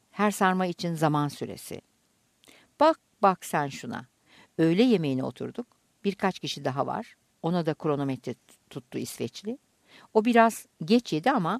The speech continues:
tabağındakileri. Biz beş dakikada yemişiz. Yok dedi. "Bizim hanımlar beş dakikada yenen şey için üç saat uğraşmazlar." Oğlum gavurun bu söylediğini bizim hanıma çevirince Sultan,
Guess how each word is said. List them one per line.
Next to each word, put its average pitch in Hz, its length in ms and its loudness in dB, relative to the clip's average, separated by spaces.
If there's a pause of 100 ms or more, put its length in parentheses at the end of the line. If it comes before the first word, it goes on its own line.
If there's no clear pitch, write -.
(160)
tabağındakileri. 143 800 -2 (300)
Biz 254 320 -2 (140)
beş 254 260 0
dakikada 139 400 -4
yemişiz. 277 560 -4 (580)
Yok 202 320 2
dedi. 127 280 -8 (600)
"Bizim 233 240 2
hanımlar 139 480 -2
beş 214 200 2
dakikada 139 440 -2
yenen 156 360 -2
şey 180 240 -2
için 208 300 -6 (440)
üç 294 180 4
saat 175 360 -2
uğraşmazlar." 131 840 -6 (1120)
Oğlum 269 340 8 (240)
gavurun 240 380 4
bu 269 60 -4
söylediğini 160 560 -2
bizim 196 200 0
hanıma 175 260 -2
çevirince 208 480 -2
Sultan, 196 460 -4